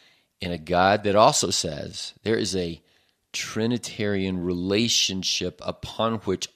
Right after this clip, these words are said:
all of creation is based, even God himself." And that's where I think Terry is right, of the usness that we are missing in the last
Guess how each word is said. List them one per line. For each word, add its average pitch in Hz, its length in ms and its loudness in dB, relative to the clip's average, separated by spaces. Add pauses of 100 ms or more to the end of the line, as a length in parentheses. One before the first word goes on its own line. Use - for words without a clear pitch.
all 120 320 4
of 104 240 0
creation 95 640 -6
is 80 200 -14
based, - 440 -14 (320)
even 113 560 -2 (340)
God 82 280 -4
himself." - 340 -14 (1700)
And 104 160 -2
that's 123 280 4
where 123 140 2
I 110 80 4
think - 300 -6
Terry 101 480 -2
is 82 320 -10
right, 92 800 0 (640)
of 92 320 -6
the 85 240 -8 (280)
usness 92 960 0 (1200)
that 101 560 0
we 101 240 2
are 98 80 6
missing 92 380 2
in 87 180 -4
the 87 140 -6
last 101 640 0